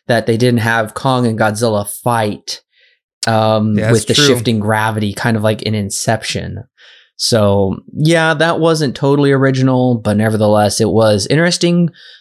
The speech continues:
Speaker 1: to do with, like, the, like, the axis of the earth and
Speaker 2: Mm-hmm.
Speaker 1: how it's kind of, like, caught right in between the axis of the earth's gravity and how that flips around. They don't do much with it, but it's kind of cool. Um, and of course, they kind of taps into that childhood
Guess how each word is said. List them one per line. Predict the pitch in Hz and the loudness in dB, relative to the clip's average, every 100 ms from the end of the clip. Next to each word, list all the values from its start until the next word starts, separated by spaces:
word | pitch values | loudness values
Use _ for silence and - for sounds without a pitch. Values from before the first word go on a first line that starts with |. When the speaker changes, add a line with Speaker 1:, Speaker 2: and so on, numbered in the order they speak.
| - | -8
Speaker 1:
to | - | -4
do | 120 123 | 0 2
with, | 123 117 | 2 0
like, | 117 107 | -2 0
the, | - 104 98 120 _ _ _ _ _ _ _ - | 0 0 0 -4 _ _ _ _ _ _ _ -6
like, | 120 107 | -4 -4
the | - 120 | -6 -4
axis | 120 120 - 120 | -4 -2 -2 0
of | 127 | -2
the | 104 - | -4 -2
earth | 113 127 131 127 | 0 2 2 0
and | 113 107 104 | -4 -6 -4
Speaker 2:
Mm-hmm. | 131 117 | -2 2
Speaker 1:
how | 110 | 2
it's | 107 | 0
kind | - 120 | -2 -2
of, | 107 | 0
like, | 101 | -2
caught | - 120 113 | -2 -2 0
right | 113 | -2
in | 101 | -2
between | 107 - 117 | -6 -2 -2
the | 104 | -2
axis | 101 - 110 | -4 -6 -4
of | 107 98 | -4 -4
the | |
earth's | - 110 - | -4 -4 -2
gravity | 107 104 110 110 107 | -2 0 0 0 -2
and | 101 110 - | -4 -8 -6
how | 107 | -2
that | 101 - - | -2 -6 -6
flips | 120 - | -4 0
around. | 110 117 | 0 2
They | |
don't | 196 | 2
do | 240 | 2
much | 208 156 | 2 0
with | 175 | 0
it, | 175 175 - - - - _ | -2 -4 -10 -20 -20 -20 _
but | 151 | -2
it's | - | 0
kind | 160 | -2
of | 139 | -2
cool. | - 139 151 156 - - _ - | 0 2 2 0 -8 -20 _ -4
Um, | 131 135 135 131 | 0 0 0 0
and | 147 | -2
of | 139 | 0
course, | 156 151 143 | 0 0 0
they | - | -4
kind | 131 139 | -2 -2
of | 131 | -2
taps | 127 120 - | -2 -2 -2
into | 131 135 | -2 0
that | 123 107 | 0 0
childhood | - 117 117 127 117 120 120 120 | -2 0 0 0 2 4 4 4